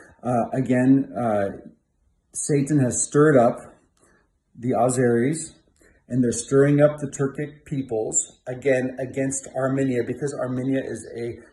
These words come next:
Christian nation. There are so many believers all over this place, and, uh, they are, people have been coming to faith left and right through the preaching of the Word of God in this country, and there's been changed lives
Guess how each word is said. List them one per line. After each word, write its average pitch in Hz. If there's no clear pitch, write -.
Christian 107
nation. 156
There 107
are 95
so -
many 160
believers 135
all 151
over 151
this 131
place, 113
and, 131
uh, 110
they 131
are, 113
people 143
have 135
been 113
coming 208
to 175
faith 143
left 160
and 175
right 120
through 117
the 117
preaching 185
of 160
the 160
Word 151
of 139
God 117
in 113
this 107
country, 101
and 151
there's 143
been 117
changed 190
lives 113